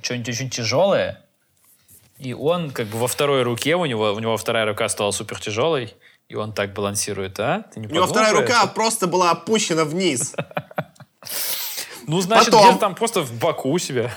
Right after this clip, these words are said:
Speaker 2: Потом ты так, <laughs> так, так же, Аркаша, радовался, но там, когда это невидимое, невидимое это существо идёт по ступенькам, и видно тоже, что ступеньки сто процентов поролоновые. Там просто, ну,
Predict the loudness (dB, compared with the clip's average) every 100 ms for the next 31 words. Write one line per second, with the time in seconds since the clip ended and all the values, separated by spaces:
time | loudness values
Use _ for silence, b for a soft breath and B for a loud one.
0 | B B B -6 -4 4 4 8 8 8
1 | 6 4 4 2 2 4 4 4 4 4
2 | 6 6 4 4 2 -2 -8 B B 0
3 | 2 4 2 2 2 0 2 2 2 2
4 | 2 0 0 0 0 2 4 4 2 0
5 | -2 -2 -2 -2 0 0 0 -4 -4 -2
6 | 4 4 4 0 -2 B B -4 0 2
7 | 2 2 4 4 2 0 2 2 2 4
8 | 0 2 4 6 4 4 4 4 2 4
9 | 6 8 8 6 4 -2 -4 -4 -2 0
10 | 0 2 2 2